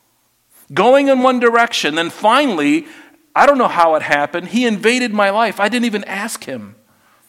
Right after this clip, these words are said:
And then everything <laughs> changed. The Spirit of God came in me, and I did an about face, a hundred and eighty degree turn,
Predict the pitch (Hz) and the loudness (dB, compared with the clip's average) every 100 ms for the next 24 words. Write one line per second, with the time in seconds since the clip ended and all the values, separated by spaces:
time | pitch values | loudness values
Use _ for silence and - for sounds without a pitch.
0 | _ _ _ - 170 196 233 202 190 - | _ _ _ -4 -2 0 2 0 -4 -6
1 | 160 220 247 208 190 - - 185 208 - | -4 -2 -2 -4 -6 -8 -10 -12 -12 -12
2 | 113 - - _ _ _ _ _ _ _ | -18 -18 -20 _ _ _ _ _ _ _
3 | _ - - - 226 208 180 190 190 190 | _ -12 -12 -2 -2 -2 0 2 2 0
4 | 190 185 196 208 220 220 156 156 156 180 | -6 -4 -6 -4 -6 -6 -2 0 0 -2
5 | 175 160 143 151 165 - 131 131 - 117 | -4 -2 0 0 -2 -8 -10 -8 -10 -10
6 | 208 247 202 190 196 185 190 190 202 - | -6 -4 -4 -6 -8 -10 -10 -12 -12 -6
7 | 135 131 135 | -6 -4 -8